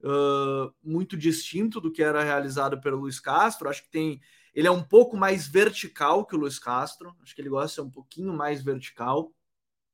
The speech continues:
É... a fase defensiva dele era muito boa no Wolverhampton na primeira temporada, era muito difícil fazer gol no Wolverhampton. No Benfica, na primeira temporada, o ataque era muito bom, o João Félix jogando pra caramba como segundo atacante,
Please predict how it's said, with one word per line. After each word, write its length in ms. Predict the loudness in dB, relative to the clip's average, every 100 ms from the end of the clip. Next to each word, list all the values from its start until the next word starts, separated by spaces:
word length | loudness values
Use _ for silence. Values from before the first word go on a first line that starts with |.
| _ _ _ _ _ -6
É... 840 | 0 0 0 -2 -4 -4 -6 -4
a 120 | -2 2
fase 240 | 2 4
defensiva 460 | 2 2 -2 4 6
dele 220 | 6 6
era 100 | 6
muito 300 | 4 -2 -4
boa 260 | 0 2
no 80 | 4
Wolverhampton 480 | 2 2 0 -4 -6
na 120 | -6
primeira 340 | -6 -4 -4 -4
temporada, 600 | -6 -6 -4 0 0 -2
era 60 |
muito 180 | -4 -6
difícil 480 | -10 -12 -10 -8 -10
fazer 200 | -10 -8
gol 200 | -6 -4
no 100 | -4
Wolverhampton. 580 | -4 -6 -6 -8 -10 -12 -14 _ _ _ -2
No 80 |
Benfica, 420 | 4 4 4 2 2
na 80 |
primeira 300 | 2 4 2
temporada, 440 | 2 -2 2 2 4
o 60 |
ataque 440 | 2 4 6 6 2
era 120 | -2
muito 300 | -2 -4 -4
bom, 280 | -2 0 0
o 40 |
João 180 | 0 -2
Félix 380 | 0 2 2 0
jogando 260 | -4 -4
pra 140 | -4 -4
caramba 460 | 0 0 0 -4
como 180 | -6 -8
segundo 240 | -10 -10 -10
atacante, 640 | -12 -14 -14 -16 -18 -20